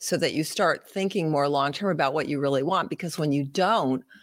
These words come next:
what happens is you end up somewhere you never expected to end up and you go, "How the hell did I get here?" Right? Because you weren't intentional about where you were trying to go. And that happened to me. I mean, I've been doing this seventeen years,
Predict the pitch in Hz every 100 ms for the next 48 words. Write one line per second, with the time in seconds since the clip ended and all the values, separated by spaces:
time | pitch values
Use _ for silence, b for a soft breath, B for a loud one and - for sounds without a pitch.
0 | B 160 175 196 180 214 180 160 147 147
1 | - - _ _ _ _ 160 180 170 165
2 | 165 180 170 - 170 160 151 147 147 151
3 | 147 139 135 - 147 - 147 131 143 156
4 | 156 143 139 151 143 147 151 135 131 131
5 | 131 127 156 151 - - _ _ _ _
6 | _ _ _ - 165 175 180 165 175 180
7 | 170 156 - 240 240 - 160 135 147 143
8 | 151 143 143 135 - 135 123 117 151 190
9 | - - b b - 180 196 302 277 285
10 | 415 285 143 131 123 143 143 170 214 196
11 | 202 208 156 - 165 151 160 175 143 147
12 | 240 170 123